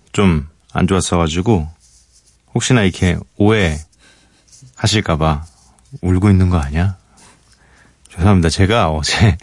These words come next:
<laughs> 어제 굉장히 늦게 자고 아침 일찍 일어나가지고 목 상태가 굉장히 좀 생각보다 안 좋아요. 네, 그래서, 어, 이해해 주시기 바랍니다.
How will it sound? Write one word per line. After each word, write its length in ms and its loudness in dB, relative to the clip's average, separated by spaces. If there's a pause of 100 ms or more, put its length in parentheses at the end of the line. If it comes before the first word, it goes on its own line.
(560)
<laughs> 720 -14
어제 180 0
굉장히 320 2
늦게 340 0
자고 460 0 (280)
아침 260 -2
일찍 220 2
일어나가지고 720 0 (640)
목 140 0
상태가 340 2 (140)
굉장히 340 2
좀 340 0 (800)
생각보다 560 2
안 140 2
좋아요. 400 0 (240)
네, 160 0
그래서, 420 -2 (960)
어, 100 2
이해해 240 2
주시기 300 -2
바랍니다. 500 -6